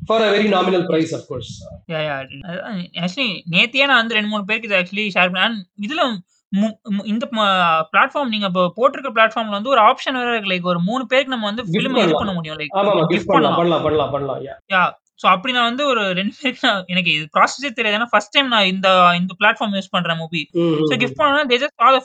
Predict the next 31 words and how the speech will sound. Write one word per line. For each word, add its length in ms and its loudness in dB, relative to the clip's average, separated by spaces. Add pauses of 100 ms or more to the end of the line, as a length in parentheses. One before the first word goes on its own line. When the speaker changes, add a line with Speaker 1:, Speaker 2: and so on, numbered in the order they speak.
Speaker 2:
film. 140 -2 (200)
Speaker 1:
ம். 260 0
Speaker 2:
அவங்க 260 2
வந்து, 320 -2
அவங்களும் 440 -2
இந்த 120 -2
மாதிரி, 320 -2
ஒரு 180 -6
மாதிரி 260 -6
ஃபிலிம்ல 260 -2
ஒரு 120 -4
மாதிரி 240 -4
இன்ட்ரெஸ்டா, 240 -4
அவங்க 260 0
என்கிட்ட 240 -2
கேட்ட 320 -2
ஒரே 200 0
கேள்வி 180 -4
படம் 240 0
முடிச்சுட்டு, 280 -8 (140)
Speaker 1:
ம். 120 0 (180)
Speaker 2:
எல்லாமே 320 -2
ஒரு 80 2
மாதிரி 200 -2
quirky-யா 340 0
நல்லா 280 2
இருந்துச்சுடா. 340 -2
But 80 -6 (300)
இது 220 -2
என்-, 100 -6
என்ன 280 -4